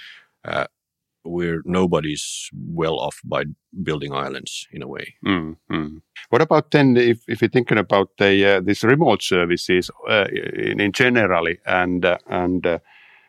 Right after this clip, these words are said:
Speaker 2: uh, business requirements versus cyber, uh, cyber risks? Uh, and what kind of risks you see in these remote services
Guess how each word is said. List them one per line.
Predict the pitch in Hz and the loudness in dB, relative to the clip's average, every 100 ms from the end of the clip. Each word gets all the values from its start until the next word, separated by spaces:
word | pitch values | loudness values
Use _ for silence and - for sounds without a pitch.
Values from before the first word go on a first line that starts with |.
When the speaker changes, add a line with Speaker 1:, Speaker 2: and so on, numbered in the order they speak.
| - | -6
Speaker 2:
uh, | 92 | 0
business | 107 139 123 104 | 2 0 0 -2
requirements | 92 - 92 92 90 87 87 - - | -2 2 2 4 2 0 -4 -6 -2
versus | 95 92 98 | 0 0 0
cyber, | - 123 113 - 90 - | 0 0 0 -2 -4 -6
uh, | 117 110 | -10 -4
cyber | - 123 - 90 | 0 0 2 2
risks? | 95 90 - - - - _ - | 2 0 -4 -6 -8 -8 _ -16
Uh, | 78 73 127 | -12 -8 -2
and | 139 139 | 2 4
what | 175 | 4
kind | 160 123 | 2 -2
of | 104 - | -6 -4
risks | 123 123 - | 0 0 2
you | 113 110 | 2 4
see | 104 127 107 | 6 6 6
in | 95 | 4
these | 92 90 | 0 -2
remote | 107 104 104 95 | -2 2 2 2
services | - 85 80 80 - 90 - | 0 -2 -2 -4 -6 -6 -8